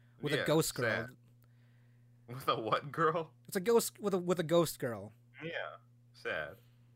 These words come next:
Speaker 1: No, it's just, uh, normal drama up until you get to the last ten minutes of the whole series.
Speaker 2: Sad.
Speaker 1: You literally have twenty,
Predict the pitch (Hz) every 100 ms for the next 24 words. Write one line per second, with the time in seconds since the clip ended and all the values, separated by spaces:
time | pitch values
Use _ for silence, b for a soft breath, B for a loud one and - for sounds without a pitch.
0 | _ _ _ - 196 135 165 160 165 190
1 | - - - _ _ 160 160 151 156 170
2 | 175 175 139 156 156 123 107 - b b
3 | 156 160 175 151 156 147 143 147 - -
4 | 147 147 139 127 135 135 143 123 101 107
5 | 110 113 _ - 90 82 78 71 65 64
6 | - - _ _ - - - - - _
7 | - - - B B B B B B B
8 | - 147 180 202 185 180 185 185